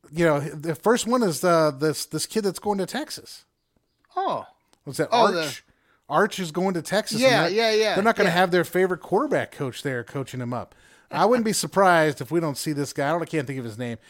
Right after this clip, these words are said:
Speaker 1: Wouldn't be surprised if we don't see this guy end up on the Texas coaching staff after all.
Speaker 2: Mm, mm.
Speaker 1: Maybe that's probably part of the whole, like, deal. You want Arch, you're gonna have to bring this guy in.
Speaker 2: <laughs> I had an interesting conversation. Not to, uh, you know, we're talking about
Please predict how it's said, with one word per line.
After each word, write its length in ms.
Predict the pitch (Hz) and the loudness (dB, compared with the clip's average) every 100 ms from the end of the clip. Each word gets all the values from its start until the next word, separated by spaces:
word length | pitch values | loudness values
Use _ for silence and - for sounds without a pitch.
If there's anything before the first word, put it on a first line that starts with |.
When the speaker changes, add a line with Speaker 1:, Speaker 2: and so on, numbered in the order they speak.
| - _ | -20 _
Speaker 1:
Wouldn't 100 | 196 | -4
be 60 | 196 | -4
surprised 340 | - 170 156 | -2 0 0
if 60 | 123 | -2
we 80 | 143 | -6
don't 80 | 156 | -6
see 100 | 170 | -8
this 200 | 127 - | -8 -6
guy 220 | 131 123 | -6 -4
end 140 | 123 | -6
up 140 | 120 123 | -6 -8
on 80 | |
the 80 | 107 | -10
Texas 400 | - 131 - 113 | -10 -12 -12 -16
coaching 380 | - 127 113 107 | -14 -14 -14 -14
staff 360 | - 120 110 101 | -12 -10 -10 -10
after 380 | 110 107 104 101 | -14 -14 -14 -12
all. 100 | 190 | -10
Speaker 2:
Mm, 380 | 185 165 135 - _ - | -10 -10 -12 -16 _ -14
mm. 180 | 170 | -10
Speaker 1:
Maybe 180 | 139 147 | -6 -4
that's 220 | 139 120 | -4 -6
probably 540 | - - 151 123 113 120 | -12 -4 -4 -4 -8 -10
part 240 | - 131 | -8 -8
of 60 | 117 | -8
the 100 | 110 | -10
whole, 300 | 131 120 117 | -8 -8 -8
like, 380 | 107 98 90 _ _ _ _ _ _ 127 | -10 -12 -14 _ _ _ _ _ _ -14
deal. 300 | 135 120 104 | -8 -8 -8
You 180 | 104 | -8
want 160 | 123 123 | -8 -4
Arch, 340 | 131 160 165 | -2 -2 -4
you're 80 | 135 | -10
gonna 160 | 127 123 | -6 -6
have 120 | 117 | -8
to 60 | 107 | -10
bring 220 | 117 117 | -10 -8
this 140 | 113 | -10
guy 220 | - 110 104 | -10 -10 -10
in. 220 | 98 90 - _ _ - | -14 -18 -20 _ _ -16
Speaker 2:
<laughs> 1080 | - - - - 160 - - 151 _ 190 156 _ _ - - | -12 -12 -12 -12 -14 -16 -18 -18 _ -18 -18 _ _ -20 -6
I 120 | - 269 | 0 0
had 140 | 349 | 0
an 100 | 240 | -2
interesting 420 | 214 226 208 - | -2 0 -2 -4
conversation. 600 | 170 202 175 151 196 - | -4 -4 -4 -6 -8 -6
Not 160 | 170 196 | -8 -8
to, 260 | 180 - 175 | -10 -8 -6
uh, 40 | |
you 80 | 180 | -4
know, 80 | 175 | -4
we're 80 | 165 | -4
talking 320 | 185 180 165 | -2 -4 -4
about 220 | 151 147 | -8 -8